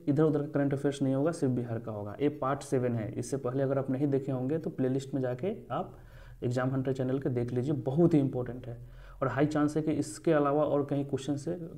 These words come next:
और कहीं से बिहार का क्वेश्चन आएगा नहीं, पूरे डिट्टो फंस जा-, फंसने वाला है, क्योंकि एक एक चीज़ खोद के लाया गया है। सामने जो बुक दिख रहा है उसमें से हम करवा रहे हैं, ठीक है।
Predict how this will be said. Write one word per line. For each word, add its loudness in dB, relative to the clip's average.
और 2
कहीं 2
से 0
बिहार 0
का 0
क्वेश्चन -4
आएगा -2
नहीं, -2
पूरे 4
डिट्टो 2
फंस -2
जा-, -2
फंसने -4
वाला -4
है, -10
क्योंकि 0
एक -2
एक 0
चीज़ 6
खोद 2
के 4
लाया 4
गया 2
है। 2
सामने 2
जो 4
बुक 2
दिख 0
रहा 0
है 0
उसमें -2
से -4
हम -2
करवा -4
रहे -6
हैं, -12
ठीक 4
है। 2